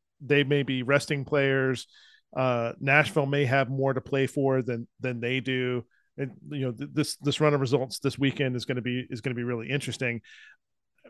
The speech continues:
Those, but th-, they could, I, I, conceivably, they could, they could pick up four, maybe six points kinda going into the playoffs. And if that happens, you know, th-, they're, they're right where you want 'em to be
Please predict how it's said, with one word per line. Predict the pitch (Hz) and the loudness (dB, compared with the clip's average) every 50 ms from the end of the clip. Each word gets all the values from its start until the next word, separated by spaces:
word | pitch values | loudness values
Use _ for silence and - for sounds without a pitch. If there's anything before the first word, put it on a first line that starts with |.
| _ _ _ _ - | _ _ _ _ -8
Those, | 131 107 160 160 170 185 214 202 - - - - | 2 6 10 12 12 12 10 10 6 4 -2 -6
but | 143 120 123 156 151 - - _ _ _ - | -6 0 2 2 2 2 0 _ _ _ 0
th-, | 156 147 151 | 0 2 4
they | 139 165 196 | 6 6 6
could, | 185 - - 185 165 - - | 6 6 4 4 4 4 0
I, | 147 156 | -2 -2
I, | 156 - - 175 - _ - - | -2 -2 -6 -16 -18 _ -10 -4
conceivably, | - 180 - - 226 233 220 208 170 175 175 160 151 | -2 -2 0 2 2 4 4 4 4 4 4 2 4
they | 135 151 151 | 6 4 4
could, | - - 156 131 117 - - 151 | 4 4 0 0 -2 -6 -2 -2
they | 156 147 151 147 | 2 4 4 4
could | - 156 123 - | 4 2 0 2
pick | - 160 - 156 | 0 0 4 4
up | 139 131 - - _ _ _ _ _ _ _ _ | 2 2 0 -6 _ _ _ _ _ _ _ _
four, | - - 190 180 170 156 147 139 139 139 | 4 6 8 8 10 10 8 8 6 6
maybe | 139 143 151 147 139 139 143 131 | 4 6 6 6 6 4 0 0
six | - - 147 - - | 0 -2 -2 -4 -4
points | - - 147 131 123 123 113 - - | -6 -2 0 0 0 -2 -4 -8 -10
kinda | - - 135 127 123 | -4 -4 -2 -2 -2
going | 110 104 135 131 135 135 139 139 135 | -2 -2 0 2 2 2 2 2 0
into | 113 131 135 135 127 - 135 | -2 -2 -2 -2 0 0 -2
the | 120 117 | -2 -2
playoffs. | - - 139 139 127 117 117 120 107 - | -4 0 0 0 0 0 -2 -6 -6 -4
And | 131 123 | -4 -4
if | - - | 0 2
that | 165 190 202 160 | 4 4 6 6
happens, | 160 135 131 - 135 123 120 113 - - _ - - - - _ _ _ _ - | 4 2 0 0 -2 -6 -6 -8 -10 -14 _ -20 -20 -20 -20 _ _ _ _ 0
you | 143 | 2
know, | 135 135 135 - - _ _ _ _ _ _ - 147 | 2 2 2 -2 -8 _ _ _ _ _ _ -8 -6
th-, | 151 - - 165 - 165 151 | -6 -6 -6 -10 -12 -4 4
they're, | 131 151 151 147 160 | 8 8 8 8 8
they're | 143 127 160 160 156 147 | 6 6 6 8 8 6
right | 120 117 160 170 170 170 175 | 6 6 6 6 6 6 2
where | 165 147 156 151 | 2 2 2 2
you | 143 143 143 131 | 2 2 0 0
want | 131 123 120 123 | -2 -2 -4 -4
'em | 120 113 104 | -6 -6 -8
to | 113 | -8
be | - 123 113 - - 117 - | -8 -8 -10 -10 -12 -16 -18